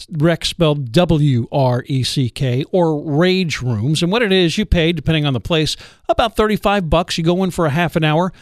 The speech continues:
and you suit up in what looks like kind of a hazmat suit and a helmet and a face shield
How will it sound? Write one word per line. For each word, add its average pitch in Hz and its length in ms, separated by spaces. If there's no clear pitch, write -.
and 160 320
you 151 100
suit 208 320
up 190 200
in 165 100
what 156 160
looks 185 260
like 175 220
kind 180 160
of 147 100
a 117 300
hazmat 160 580
suit 160 380
and 160 220
a 131 80
helmet 196 440
and 160 160
a 135 60
face 220 320
shield 139 500